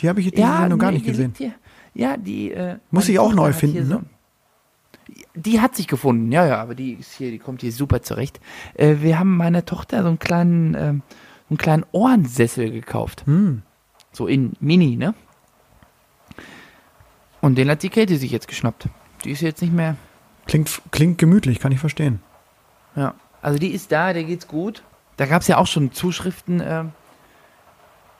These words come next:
Speaker 2: ja.
Speaker 1: Ja,
Speaker 2: Wie's der
Speaker 1: das
Speaker 2: Katie geht, ne?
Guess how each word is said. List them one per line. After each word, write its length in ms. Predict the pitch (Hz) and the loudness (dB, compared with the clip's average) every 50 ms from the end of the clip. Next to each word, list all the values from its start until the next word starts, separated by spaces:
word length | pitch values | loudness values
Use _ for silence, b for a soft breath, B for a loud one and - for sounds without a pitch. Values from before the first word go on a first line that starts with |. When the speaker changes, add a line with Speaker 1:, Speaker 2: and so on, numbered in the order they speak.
| - _ _ _ _ _ _ - - | -20 _ _ _ _ _ _ -10 -4
Speaker 2:
ja. 240 | 165 190 175 135 - - - _ - B B B B B B B B B B B B B B B B B B B B _ _ | -2 -2 -2 -4 -8 -14 -20 _ -20 B B B B B B B B B B B B B B B B B B B B _ _
Speaker 1:
Ja, 280 | - 151 190 233 202 131 | 2 4 4 6 4 2
Speaker 2:
Wie's 100 | 117 127 | 0 2
der 100 | 127 147 | 0 0
Speaker 1:
das 60 | 135 - | 2 2
Speaker 2:
Katie 240 | 214 220 - 170 123 | 2 2 2 0 2
geht, 260 | 117 113 110 - - | 2 2 2 2 2
ne? 160 | 156 208 254 | 0 0 0